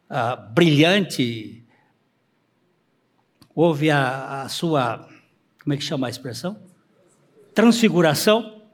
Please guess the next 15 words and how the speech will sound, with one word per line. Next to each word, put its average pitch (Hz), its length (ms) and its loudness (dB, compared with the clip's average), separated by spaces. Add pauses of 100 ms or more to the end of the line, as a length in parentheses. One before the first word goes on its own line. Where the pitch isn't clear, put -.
(580)
E 196 60 4
apareceu 226 500 2
Moisés 196 600 2
e 214 60 4
Elias 175 480 2
ali, 156 500 -2 (520)
aquele 151 420 -2
trio. 190 460 0 (300)
E 202 80 6
ele, 247 400 6
sem 269 240 4
saber 240 260 4
o 240 60 4
que 240 60 -10
falei, 240 160 4